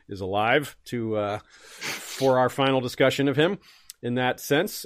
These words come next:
And another character who is kind of in a holding pattern right now, kind of waiting to see what he's gonna do and seeing how his arc plays out. It's certainly not, uh, near done yet in that sense, is Jon. Um, adamantly refusing the cr-,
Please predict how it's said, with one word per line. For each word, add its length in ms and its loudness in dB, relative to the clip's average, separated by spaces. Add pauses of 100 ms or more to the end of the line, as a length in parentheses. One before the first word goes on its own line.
And 420 0
another 300 6
character 400 6
who 100 6
is 120 4
kind 180 4
of 60 2
in 100 6
a 180 0
holding 520 4
pattern 400 2
right 200 0
now, 200 0
kind 140 -2
of 60 0
waiting 300 0
to 60 -12
see 100 -4
what 100 -4
he's 80 -4
gonna 160 -2
do 580 0
and 220 -2 (400)
seeing 240 2
how 140 4
his 140 0
arc 220 2
plays 260 0
out. 180 2
It's 160 -4
certainly 360 -4
not, 360 -4
uh, 260 0
near 240 -4
done 280 -4
yet 360 2
in 120 -6
that 180 -8
sense, 300 -4
is 120 -10
Jon. 540 2 (640)
Um, 360 -6
adamantly 440 6
refusing 400 4
the 60 4
cr-, 160 0